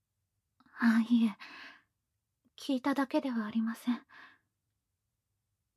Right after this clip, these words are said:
ドアを開けてしまい、ご主人様と姉さんのジョージを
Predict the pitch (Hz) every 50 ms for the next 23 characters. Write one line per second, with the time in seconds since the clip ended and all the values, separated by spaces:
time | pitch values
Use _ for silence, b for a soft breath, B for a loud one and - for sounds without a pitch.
0 | _ _ _ _ _ _ _ _ _ _ _ _ _ _ - 277 277 294 285 262
1 | 233 220 214 - _ _ _ _ _ _ _ _ _ _ _ _ _ - 233 -
2 | - 240 233 - - 233 233 - - - 247 233 233 233 233 233 233 - B B
3 | B B B B B B B B _ _ _ _ _ _ _ _ _ _ _ _
4 | _ _ _ _ _ _ _ _ _ _ _ _ _ - - 294 277 - - 330
5 | 311 - 320 311 302 - - 269 240 240 233 214 233 233 233 233 247 262 262 254
6 | - 262 254 233 220 220 214 220 - - - 277 269 285 277 - - 247 240